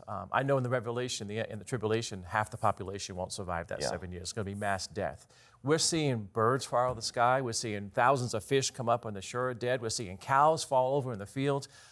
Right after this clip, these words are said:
Speaker 1: The mass death of animals. Is that a preamble for what's gonna happen in Revelation to humans?
Speaker 2: I, th-, I think so, and that's the graciousness of God to show humanity, "Look, here's a,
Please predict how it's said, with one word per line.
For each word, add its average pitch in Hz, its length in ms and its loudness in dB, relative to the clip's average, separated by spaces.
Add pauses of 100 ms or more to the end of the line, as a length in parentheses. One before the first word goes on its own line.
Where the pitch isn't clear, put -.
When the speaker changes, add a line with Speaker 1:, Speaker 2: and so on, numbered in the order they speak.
(140)
Speaker 1:
The 139 80 4
mass 147 380 4
death 135 340 0
of 104 160 -6
animals. 131 460 -4
Is 110 80 -6
that 175 120 0
a 226 40 -4
preamble 214 640 -6
for 139 200 -6
what's 139 220 -2
gonna 143 200 -6
happen 147 260 -4
in 139 60 -4
Revelation 143 460 -4
to 123 60 -10
humans? 151 440 -8
Speaker 2:
I, 143 120 6
th-, - 120 0
I 254 80 4
think 208 220 -2
so, 202 280 0
and 131 100 4
that's - 220 2
the 151 180 2
graciousness 147 680 4
of 98 220 0
God 113 500 6
to 131 100 2
show 175 340 4
humanity, 135 680 0
"Look, 110 560 0 (340)
here's 190 300 6
a, 214 80 2